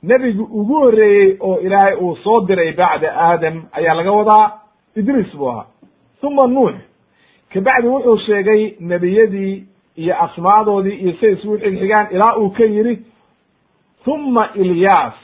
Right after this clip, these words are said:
at-Tishbiyu." Tishbi ayuu ku magacaabay aabihii la oran jiray, ibnu Alyacaazara, ibnu Haaruun, ibnu Cimraan,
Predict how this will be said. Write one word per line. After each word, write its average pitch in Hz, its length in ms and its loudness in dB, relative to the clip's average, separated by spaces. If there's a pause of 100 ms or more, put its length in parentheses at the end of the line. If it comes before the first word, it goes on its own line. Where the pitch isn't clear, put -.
(680)
at-Tishbiyu." 170 1120 -4 (540)
Tishbi 151 520 -8 (120)
ayuu 180 240 0
ku 214 120 -2
magacaabay 180 520 2
aabihii 180 280 -2
la 208 100 0
oran 233 200 4
jiray, 262 380 -2 (640)
ibnu 202 380 -2
Alyacaazara, 175 1400 0 (960)
ibnu 151 260 -8
Haaruun, 147 580 0 (420)
ibnu 143 180 -10 (100)
Cimraan, 208 600 0